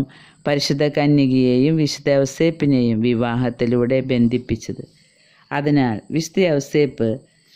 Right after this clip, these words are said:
കന്യാവ്രതക്കാരുടെ കാവൽക്കാരനുമായി. കന്യാവ്രതം അനുഷ്ഠിച്ചുകൊണ്ടുള്ള ജീവിതം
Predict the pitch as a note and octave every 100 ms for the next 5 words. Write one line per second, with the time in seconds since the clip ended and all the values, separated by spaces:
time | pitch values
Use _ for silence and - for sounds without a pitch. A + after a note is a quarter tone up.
0 | _ _ - E3 F3+ G3 G#3 G3 F#3+ D#3
1 | C#3+ C#3+ D3 C#3 C3+ D3+ D3 B2+ A#2 A#2+
2 | A2+ F2 - - - - - - C3+ B2
3 | C3+ C3+ C3+ C3+ C3+ C3+ - C3 C#3 C3+
4 | D#3+ D#3 D#3 D3+ D3 C#3 C#3 B2 C3 C#3
5 | C#3+ D3+ D3+